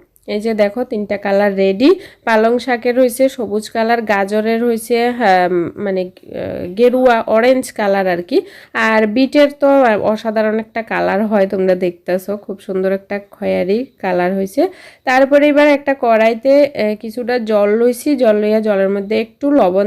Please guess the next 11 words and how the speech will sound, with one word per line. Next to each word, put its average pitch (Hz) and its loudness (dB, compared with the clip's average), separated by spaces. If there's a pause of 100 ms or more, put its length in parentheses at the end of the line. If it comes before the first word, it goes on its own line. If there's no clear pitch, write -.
দিয়া 214 0
দিছি। 226 -2 (400)
এবার 269 4
জলটা 233 2
গরম 220 4
হওয়ার 233 0
পরে 247 0
এটার 214 -2
মধ্যে 214 -2
দিয়ে 202 -4
দিতেছি 202 -8